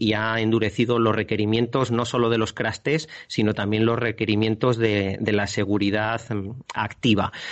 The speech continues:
Si queréis, en las notas del programa dejamos el enlace de otro episodio en el que hablábamos más extensamente de los adas en, en general. Si quieres, te, te digo exactamente lo que hace. Eh, el coche tiene una serie de sensores, cada coche utiliza un sensor diferente, puede ser una cámara, un radar,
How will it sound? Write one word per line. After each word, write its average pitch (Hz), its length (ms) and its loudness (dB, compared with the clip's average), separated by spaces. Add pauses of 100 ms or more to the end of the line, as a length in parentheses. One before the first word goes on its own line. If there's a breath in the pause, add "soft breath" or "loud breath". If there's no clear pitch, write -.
Si - 180 -2
queréis, 123 260 0
en 135 60 0
las 117 120 0
notas 117 280 -2
del 110 140 0
programa 120 420 0
dejamos 113 400 -2
el 113 80 0
enlace 110 380 0
de 110 80 4
otro 113 180 2
episodio 113 460 0
en 110 80 2
el 101 100 0
que - 80 -4
hablábamos 107 480 0
más 107 180 0
extensamente 107 640 0
de 104 80 2
los 101 160 0
adas 110 300 -2
en, 101 240 -4 (380 loud breath)
en 101 320 2
general. 95 580 -2 (680 loud breath)
Si - 200 0
quieres, 156 360 0
te, 131 160 0
te 127 100 0
digo 139 160 4
exactamente 135 540 0
lo 110 120 2
que - 140 -4
hace. 90 380 -6
Eh, 104 560 -2
el 117 160 0
coche 170 420 -2
tiene 123 240 2
una 127 220 2
serie 123 260 2
de 110 80 2
sensores, 139 480 -2
cada 101 240 -2
coche 117 300 0
utiliza 113 580 2
un 113 140 0
sensor 107 280 -2
diferente, 113 460 0
puede 107 160 2
ser 101 140 0
una 98 180 0
cámara, 127 420 0
un 110 140 2
radar, 127 540 -2